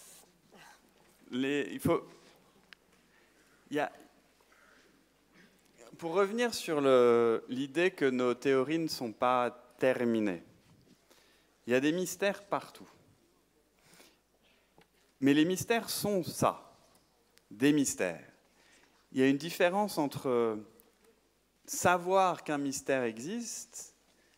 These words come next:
et donner une solution à ce mystère. La plupart des ponts qui sont faits entre disciplines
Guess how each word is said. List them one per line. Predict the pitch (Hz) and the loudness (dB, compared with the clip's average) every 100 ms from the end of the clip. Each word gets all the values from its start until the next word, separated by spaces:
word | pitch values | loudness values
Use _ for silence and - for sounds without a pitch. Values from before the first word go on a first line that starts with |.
| _ | _
et | 135 | 0
donner | 135 160 | 2 2
une | 196 165 | 0 -2
solution | - 170 156 - 170 170 127 _ _ _ _ _ _ _ _ _ - | 0 0 0 -4 -8 -8 -12 _ _ _ _ _ _ _ _ _ -6
à | 120 | -4
ce | 117 | -4
mystère. | 135 120 107 - 90 - - _ _ _ _ - - _ _ _ _ _ _ - | -6 -6 -8 -8 -10 -10 -20 _ _ _ _ -20 -20 _ _ _ _ _ _ -14
La | 120 120 120 117 113 110 110 110 - - - _ _ | -8 0 4 4 4 2 0 -2 -8 -20 -20 _ _
plupart | 185 220 - 208 196 190 156 131 120 - _ | 2 2 0 2 2 2 -2 -6 -10 -18 _
des | 117 123 | -6 -6
ponts | - _ 180 185 165 127 _ _ _ _ _ | -6 _ -6 -4 -6 -12 _ _ _ _ _
qui | - | -14
sont | 123 135 127 | -10 -10 -10
faits | - 139 131 | -4 -2 -2
entre | 110 - 107 | -6 -8 -10
disciplines | 107 127 - 120 113 139 202 170 | -10 -12 -12 -14 -12 -10 -10 -14